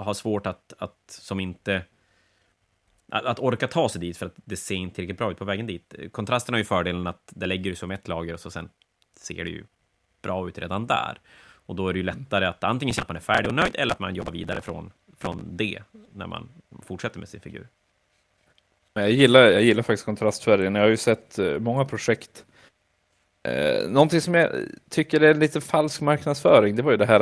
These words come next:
Speaker 2: med att det var one thick coat. Eh, för jag håller ju med om att kontrastfärger kanske ska läggas i en one coat, men inte nödvändigtvis att den ska vara thick.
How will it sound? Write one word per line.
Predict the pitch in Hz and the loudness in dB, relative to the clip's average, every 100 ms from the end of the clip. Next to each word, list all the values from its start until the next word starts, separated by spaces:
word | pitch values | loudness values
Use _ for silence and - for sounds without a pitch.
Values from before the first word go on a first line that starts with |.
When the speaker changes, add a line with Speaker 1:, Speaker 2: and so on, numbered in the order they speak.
| 101 | 6
Speaker 2:
med | 104 | 4
att | |
det | 104 | 2
var | 107 110 113 123 | 6 8 8 8
one | 104 98 - | 6 -4 0
thick | 107 - - | 0 0 -10
coat. | - 143 - _ - - - _ _ _ _ _ _ _ _ _ _ _ _ _ _ _ _ _ 92 | 2 2 2 _ -14 -14 -20 _ _ _ _ _ _ _ _ _ _ _ _ _ _ _ _ _ -2
Eh, | 98 87 | 0 2
för | - | 6
jag | 117 | 8
håller | 135 143 | 8 8
ju | |
med | 175 123 | 4 2
om | |
att | 95 - - - | 2 -2 -12 -6
kontrastfärger | - 110 120 - - 156 101 | -4 6 8 8 6 6 4
kanske | 113 104 107 | 2 -2 -2
ska | - 147 | 6 6
läggas | 107 95 101 - | 6 2 -2 -2
i | 76 - - | -2 0 0
en | - 104 95 80 - _ - - _ | 0 0 -2 -8 -12 _ -20 -20 _
one | 110 123 98 90 | 6 6 6 -2
coat, | - 143 82 - | 2 4 4 0
men | 110 107 - | -4 -2 -2
inte | 127 107 - | -2 -2 0
nödvändigtvis | 185 104 104 101 | 0 0 -4 -4
att | 107 | -4
den | 104 | -4
ska | - 71 | -6 0
vara | 107 | 0
thick. | 131 202 - - | 2 0 -2 -10